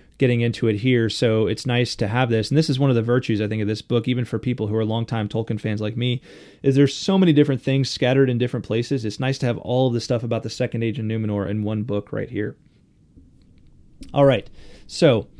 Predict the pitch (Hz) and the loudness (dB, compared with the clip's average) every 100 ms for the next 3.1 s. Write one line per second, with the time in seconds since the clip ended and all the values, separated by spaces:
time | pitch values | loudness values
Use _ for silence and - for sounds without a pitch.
0 | - - - - - - 165 170 156 165 | -20 -20 -20 -20 -20 2 8 8 8 6
1 | 214 214 170 151 - - 156 156 131 127 | 6 6 6 4 2 4 6 6 4 -2
2 | - 131 113 110 139 135 135 135 104 90 | -4 -2 0 0 2 4 4 4 2 -2